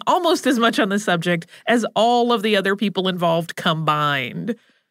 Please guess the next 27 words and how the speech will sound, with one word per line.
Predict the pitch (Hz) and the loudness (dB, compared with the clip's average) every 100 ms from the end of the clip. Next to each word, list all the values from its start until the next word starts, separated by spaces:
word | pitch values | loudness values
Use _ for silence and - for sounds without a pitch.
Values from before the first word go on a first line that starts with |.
| - | -10
She | - 262 | -2 2
wrote | 262 262 | 2 2
in | 262 247 | 0 0
a | 254 | 0
very | 208 208 233 | 2 2 0
self-deprecating, | 247 - 202 247 180 165 175 180 165 165 156 165 | -2 0 0 0 -2 0 -2 -2 -2 -2 -2 -4
self-effacing | - 190 202 208 214 180 170 185 170 | -2 0 0 -2 -4 -2 -2 -2 -2
way, | 165 156 139 147 165 - - - - | 0 0 0 -4 -6 -10 -18 -16 -2
and | 196 | 2
as | 180 233 | 2 2
with | 254 254 | 0 0
her | 269 | 0
other | 320 311 | 2 0
work, | 269 247 | 0 0
she | 240 277 | -2 0
wrote | 240 214 - | 2 0 0
in | 233 | 0
Middle | 196 190 | 2 0
French, | 196 - 240 156 - - | -2 -2 0 0 -4 -4
while | 190 196 | 0 0
the | |
men | 226 311 359 269 247 | 0 2 0 0 -2
were | 247 | 0
writing | 185 170 170 | 0 0 -2
in | 180 | -4
formal | 208 160 156 156 | -4 -2 -2 -2
Latin. | 165 185 - 139 110 202 | -2 -2 -2 -10 -18 -18